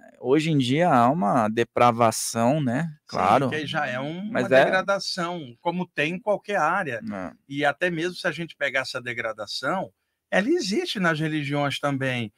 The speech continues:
Speaker 2: quando alguém utiliza a religião pra espalhar violência. E a gente tem exemplos históricos
Speaker 1: Uhum.
Speaker 2: no Ocidente e no Oriente da degradação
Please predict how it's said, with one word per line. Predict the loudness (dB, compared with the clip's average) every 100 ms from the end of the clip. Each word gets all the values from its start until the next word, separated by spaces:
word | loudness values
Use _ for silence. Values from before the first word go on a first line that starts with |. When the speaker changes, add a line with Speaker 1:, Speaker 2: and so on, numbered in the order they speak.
| _ _
Speaker 2:
quando | -2 2 4
alguém | 2 2
utiliza | 0 -2 -4 -2 0
a |
religião | 0 0 0 -2
pra | -2
espalhar | -4 0 2 2
violência. | 2 2 2 0 -2 -6 -8 _ _
E | -4
a |
gente | -2 -2
tem | -2 -2
exemplos | 0 -2 -2
históricos | -4 -2 4 6 6 2 0 -2
Speaker 1:
Uhum. | -4 -6 -4
Speaker 2:
no | 0
Ocidente | 2 2 0 -2 -2 -2
e |
no | 0
Oriente | 2 0 0 2
da | 4
degradação | 4 4 4 4 4 4 4 2